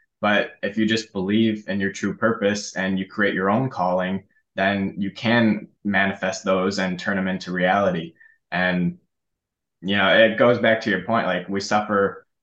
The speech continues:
more in imagination than we do reality. We always come up with these worst case scenarios, but oftentimes it's not gonna be that bad. And we're able to navigate through it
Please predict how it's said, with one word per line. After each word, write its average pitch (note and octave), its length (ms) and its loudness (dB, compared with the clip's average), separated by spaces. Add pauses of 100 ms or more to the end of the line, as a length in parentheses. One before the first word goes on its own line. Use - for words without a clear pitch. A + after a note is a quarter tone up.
(120)
more G#2 320 2
in G2+ 120 0
imagination G2 760 -2
than F#2 160 -4
we F2+ 100 -4
do F#2+ 160 -2
reality. F#2 680 0
We A#2+ 160 -4
always A#2+ 280 6
come A2+ 240 0
up A2+ 180 0
with F#2+ 100 -6
these G#2 180 0
worst G2 340 -2
case G#2 220 -4
scenarios, F#2 720 2
but G2 380 0 (600)
oftentimes A#2 640 2
it's G2+ 180 -4
not G2+ 260 0
gonna G2 160 -2
be F#2+ 180 -4
that F2+ 280 -2
bad. F2 440 -2
And F2 460 -4 (320)
we're F#2+ 160 0
able G2+ 300 4
to G2 320 -2
navigate F#2 720 -2
through G2 260 0
it - 300 0